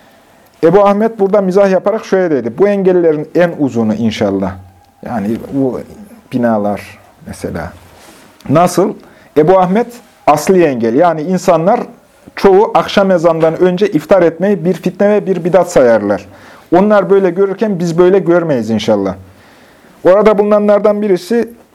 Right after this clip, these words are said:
güzel bir soru dedi ve, e, Ebu Ahmet sözünü şöyle bağladı. Lakin bu fitne kapısını kapama babındandır. Özellikle de yeterli kardeşler yoksa bekler ve ezanla beraber iftar ederiz.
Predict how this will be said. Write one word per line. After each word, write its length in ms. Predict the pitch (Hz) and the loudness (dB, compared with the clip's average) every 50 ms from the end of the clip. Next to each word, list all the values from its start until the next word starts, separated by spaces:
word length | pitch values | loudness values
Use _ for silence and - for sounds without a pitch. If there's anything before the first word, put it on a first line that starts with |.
| - | -12
güzel 400 | 160 160 185 180 196 196 190 180 | -4 -2 2 2 4 2 2 2
bir 100 | 170 156 | 0 -2
soru 320 | 143 - - 180 196 196 165 | 0 0 2 2 2 4 2
dedi 200 | 151 147 208 214 | 2 0 0 0
ve, 220 | 202 208 208 202 - - _ _ - | 0 0 -2 -4 -6 -12 _ _ 0
e, 400 | 156 151 151 151 151 151 151 151 - - | 2 4 4 4 2 2 0 -2 -4 -2
Ebu 280 | 156 165 160 180 185 180 | -2 0 2 2 2 2
Ahmet 300 | 170 165 170 190 208 208 | 0 -2 -4 -6 -6 -4
sözünü 360 | - - 165 160 156 175 175 | 0 0 2 2 2 0 -2
şöyle 340 | - - 165 165 160 151 131 | 0 2 2 4 4 4 4
bağladı. 500 | 131 120 120 120 120 117 120 208 226 214 - - - _ - _ _ _ - | 4 2 2 2 0 -2 -2 -6 -8 -8 -12 -20 -20 _ -20 _ _ _ 0
Lakin 420 | 147 180 208 208 208 190 170 160 | 2 2 2 2 0 -2 -2 -2
bu 60 | 180 208 | -2 -4
fitne 360 | - - 208 - 196 196 196 | -4 -6 -6 -2 0 0 2
kapısını 460 | 196 185 - - - - 175 190 190 | 2 0 0 0 -4 -4 -4 -2 0
kapama 420 | - - 151 - 160 165 175 165 | 0 0 2 2 2 2 2 2
babındandır. 800 | 147 139 127 110 117 117 113 110 107 107 104 98 90 90 - - - - _ _ _ - | 4 2 2 2 0 -2 0 2 2 2 0 -2 -6 -8 -12 -16 -20 -20 _ _ _ 0
Özellikle 580 | 156 151 151 185 190 208 220 214 208 202 185 160 | 2 2 4 2 2 2 0 0 0 0 0 0
de 180 | 139 110 92 - - - _ _ _ _ - | 0 -2 -2 -6 -14 -20 _ _ _ _ 2
yeterli 420 | 131 151 151 - 185 180 190 208 | 2 2 2 4 2 2 2 0
kardeşler 600 | 202 - 185 165 160 175 170 170 - 175 160 147 | 2 2 2 2 2 0 -2 -2 0 0 0 2
yoksa 500 | 139 160 185 180 - - 170 175 185 185 - | 2 2 0 0 0 0 0 0 0 0 2
bekler 460 | 165 165 175 - 160 170 202 196 170 143 | 0 0 2 2 2 2 2 2 2 2
ve 60 | 160 | 2
ezanla 540 | 160 165 175 170 156 175 170 170 165 151 139 | 2 2 2 2 2 2 2 2 0 2 2
beraber 320 | 156 147 147 139 147 147 | 2 2 2 2 2 0
iftar 340 | 135 120 - - - 117 110 | -2 -2 -4 -2 0 0 0
ederiz. 400 | 110 104 104 104 98 95 - | 0 -2 -4 -6 -6 -6 -12